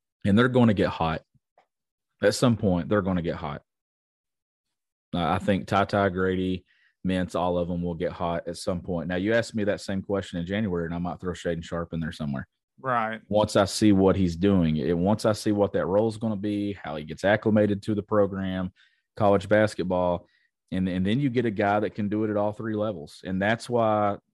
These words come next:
Speaker 1: I've changed my tune on it, that I do think that he plays, because when you get that in practice and you can add that element to this team, and then you got these guys that are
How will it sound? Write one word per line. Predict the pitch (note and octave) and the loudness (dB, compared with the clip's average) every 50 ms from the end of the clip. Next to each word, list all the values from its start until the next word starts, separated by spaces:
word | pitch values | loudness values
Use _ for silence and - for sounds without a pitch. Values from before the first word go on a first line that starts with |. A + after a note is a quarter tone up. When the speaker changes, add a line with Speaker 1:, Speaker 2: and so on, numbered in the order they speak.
| - | -8
Speaker 1:
I've | - F#2+ G2 | -6 -6 -6
changed | - - A2 G#2 G#2 F2+ F#2+ | -4 -4 -2 -2 -2 -2 -2
my | F#2+ F2+ | -4 -4
tune | F2 - A#2+ C3+ C#3 A#2+ | -4 -4 -4 -4 -2 -2
on | G2 G2 G2 | -2 -4 -4
it, | D2 | -4
that | D#2 F#2+ F2 | -6 -4 -2
I | F2+ F#2 | -2 -4
do | F2 F2 G2+ G2 | -2 -4 -4 -6
think | - - G2 F#2 - | -4 -6 -8 -6 -6
that | F#2 F2 | -8 -8
he | E2+ E2+ | -8 -6
plays, | - G#2+ A#2 C#3+ C#3+ A2+ G2 F#2 F2 - - - _ _ _ _ _ _ _ _ _ _ - - | -4 0 0 2 2 2 0 -2 -2 -6 -12 -20 _ _ _ _ _ _ _ _ _ _ -8 -8
because | F#2+ - A2+ G#2 F2+ | -4 0 0 0 0
when | G2 G#2+ A2 | 0 -2 -2
you | C3+ D#3 | -2 -2
get | D#3+ E3+ D#3+ - | -2 -2 0 0
that | D#3 B2+ | -2 -2
in | - G2 | -2 -2
practice | - G#2+ A2 A#2 A2+ - G#2+ F#2+ - | -2 0 0 0 0 -2 -8 -8 -6
and | G#2 G2+ | -6 -6
you | G2+ G2+ | -6 -6
can | - G2+ E2 | -6 -6 -6
add | - F#2+ G#2 G#2 | -4 -4 -2 -2
that | G#2+ G#2 G2 | -2 -2 -2
element | - G2 G2+ G2+ G2 F#2+ - - | 0 -2 -2 -2 -2 -4 -6 -8
to | - F#2+ | -10 -10
this | E2+ F2 - - | -10 -10 -10 -8
team, | - - A2 A2 G#2 F#2 F2+ | -4 -2 0 0 2 0 0
and | F2+ | 0
then | F2+ F2+ | 0 -2
you | F2+ F#2+ | -2 -4
got | F2+ G#2 G2+ G2+ | -4 -4 -4 -4
these | - G2 F#2+ - | -4 -8 -8 -4
guys | - G2 F#2+ F#2+ F2 - - | -4 -2 -2 -2 -4 -6 -6
that | F#2+ F2+ F2 - | -4 -4 -4 -4
are | - F#2 G#2 A2+ A2 F#2+ | -4 -4 -2 -2 -2 -4